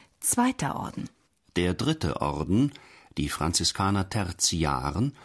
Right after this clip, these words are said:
Speaker 2: abgeleitet vom lateinischen tertius, der Dritte,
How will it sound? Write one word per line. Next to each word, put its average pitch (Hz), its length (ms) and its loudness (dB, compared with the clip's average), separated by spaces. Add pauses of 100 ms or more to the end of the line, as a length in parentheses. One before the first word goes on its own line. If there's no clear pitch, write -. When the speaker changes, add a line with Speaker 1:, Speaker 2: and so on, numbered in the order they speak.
(260)
Speaker 2:
abgeleitet 78 580 0
vom 80 160 0
lateinischen 82 600 0
tertius, - 920 2 (140)
der 76 120 2
Dritte, 92 500 2